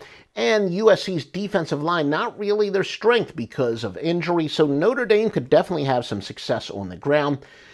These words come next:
It's an off week, uh, you know, for the Irish. They're coming off an off week. Brandon Wim-, Wimbush, their quarterback, did rest his injured right foot. Uh, it seems that the, the, uh, bye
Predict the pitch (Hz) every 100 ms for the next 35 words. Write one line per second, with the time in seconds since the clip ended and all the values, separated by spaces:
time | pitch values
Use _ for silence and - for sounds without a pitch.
0 | - - 160 185 240 - 196 - _ -
1 | 131 123 117 _ _ - 139 123 110 120
2 | 107 110 107 98 - 131 131 131 - 131
3 | 139 135 127 131 127 123 127 110 135 139
4 | 127 113 120 139 139 - 131 139 135 135
5 | - - _ _ _ _ _ _ _ _
6 | - 104 - 143 131 127 - 143 117 120
7 | 127 - - 107 - 127 123 101 104 101
8 | - 165 143 - - - - - - -
9 | 135 139 127 262 294 294 294 165 120 -
10 | _ _ _ - - 135 139 127 123 117
11 | 113 139 131 127